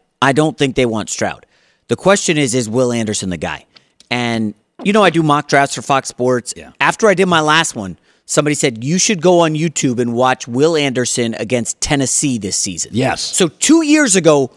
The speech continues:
Speaker 1: Will Anderson was incredible. He was amazing. The stats were off the charts. Everybody's saying he's a top five guy. Say, go look just at, they isolated every snap in that game.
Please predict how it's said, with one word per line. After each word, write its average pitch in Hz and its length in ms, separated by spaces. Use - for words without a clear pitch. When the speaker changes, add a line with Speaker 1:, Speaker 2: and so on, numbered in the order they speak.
Speaker 1:
Will 180 320
Anderson 170 380
was 120 120
incredible. 139 840
He 131 140
was 160 160
amazing. 160 560
The 143 60
stats 175 340
were 165 80
off 147 160
the 147 80
charts. 147 320
Everybody's 208 380
saying 180 200
he's 147 120
a 147 60
top 151 180
five 131 220
guy. 107 160
Say, - 140
go 143 260
look 254 320
just 240 520
at, 233 100
they 202 340
isolated 202 480
every 196 240
snap 165 400
in 135 80
that 123 140
game. - 200